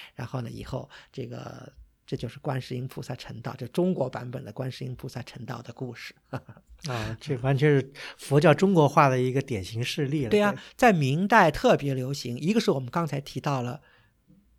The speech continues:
Speaker 1: 大会寺，对吧？
Speaker 2: 嗯。
Speaker 1: 大悲殿，
Speaker 2: 嗯。
Speaker 1: 千手观音两边，对吧？有这个，另外一个，其实还，我们还能勾连，就是讲到的那个平武报恩寺，就在我们提到的那个大悲殿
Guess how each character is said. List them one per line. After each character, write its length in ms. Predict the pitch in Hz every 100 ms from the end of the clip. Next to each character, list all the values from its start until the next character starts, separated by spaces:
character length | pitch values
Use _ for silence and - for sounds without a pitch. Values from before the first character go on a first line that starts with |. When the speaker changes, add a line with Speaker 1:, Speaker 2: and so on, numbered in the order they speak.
| _
Speaker 1:
大 100 | 156
会 140 | 127 127
寺， 280 | - 139 -
对 100 | 139
吧？ 220 | 131 117 _ -
Speaker 2:
嗯。 120 | 120
Speaker 1:
大 100 | 131
悲 160 | 127
殿， 240 | 127 135 147 -
Speaker 2:
嗯。 180 | 117 104
Speaker 1:
千 240 | - 160
手 160 | 139 127
观 240 | 147 143
音 180 | 143 147 - -
两 200 | 139 117 120
边， 300 | - 143 135 143
对 100 | -
吧？ 140 | 127 120
有 160 | 120
这 160 | 120 127
个， 320 | 123 123 127 - - -
另 140 | 240
外 120 | 196
一 120 | 151
个， 200 | 143 135 - -
其 160 | - 147
实 300 | 147 147 143 -
还， 160 | - -
我 80 |
们 100 | 131
还 80 | 143
能 100 | 180 160
勾 160 | 170
连， 160 | 147 135
就 100 | 151
是 340 | 147 135 139 -
讲 180 | 127 120
到 140 | 139
的 100 | 135
那 140 | 131 127
个 240 | 131 127 -
平 180 | 160
武 80 | 165
报 180 | 120 151
恩 180 | 156 175
寺， 280 | - 175 - - -
就 100 | 175
在 100 | 156
我 40 |
们 100 | 123
提 140 | - 143
到 140 | 160
的 20 |
那 80 | 139
个 80 | 143
大 340 | 147 196 131
悲 300 | - 185 190
殿 460 | 190 208 170 135